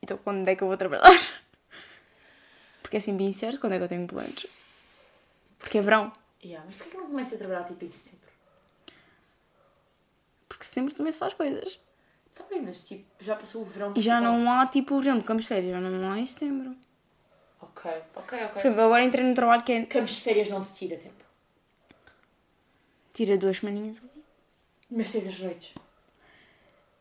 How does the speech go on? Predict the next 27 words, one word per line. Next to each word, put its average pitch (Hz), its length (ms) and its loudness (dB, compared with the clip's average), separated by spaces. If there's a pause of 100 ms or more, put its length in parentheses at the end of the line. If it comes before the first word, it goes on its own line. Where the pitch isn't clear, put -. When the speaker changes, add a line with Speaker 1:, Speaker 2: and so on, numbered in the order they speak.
Speaker 1:
Não 202 160 0
vou 180 100 -2
estar 180 140 -10
capaz. - 520 -18 (380)
Speaker 2:
Pois, 160 200 -10 (200)
é 165 40 -20
verdade. 156 260 -16
Speaker 1:
Nós 202 220 0
vimos 190 220 0
os 175 100 -4
nossos 190 220 -2
amigos - 440 -6 (760)
que - 80 -14
fizeram 185 380 2
campos 180 260 -8
de - 80 -12
férias. - 200 -8
Eles - 280 -14
Speaker 2:
Verdade, 190 120 -10
Speaker 1:
estavam 190 200 -4
Speaker 2:
verdade. 180 180 -6
Speaker 1:
esgotados. - 460 -12 (120)
Speaker 2:
Pá, 185 120 0
vou-te 190 180 -6
ser - 60 -14
sincera, 185 320 -8
isto - 220 -10